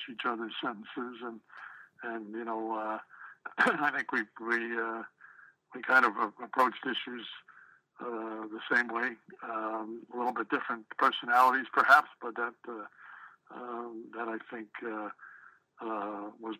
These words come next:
was probably a good thing <laughs> ra-, rather than not.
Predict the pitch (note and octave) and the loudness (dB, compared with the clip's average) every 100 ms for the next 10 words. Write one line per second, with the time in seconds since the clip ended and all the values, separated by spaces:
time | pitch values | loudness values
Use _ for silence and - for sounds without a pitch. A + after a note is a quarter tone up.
0 | - A2 - B2 A2+ A2 - A#2 - A2+ | -6 -6 4 6 6 -2 -6 -6 -8 -6
1 | A#2 G#2+ - - C3+ - - - - C3 | -2 -2 -2 -2 -2 -2 -6 -10 -4 -2
2 | A#2 A2+ G#2+ G#2+ A2 G2+ | -2 -4 -6 0 0 0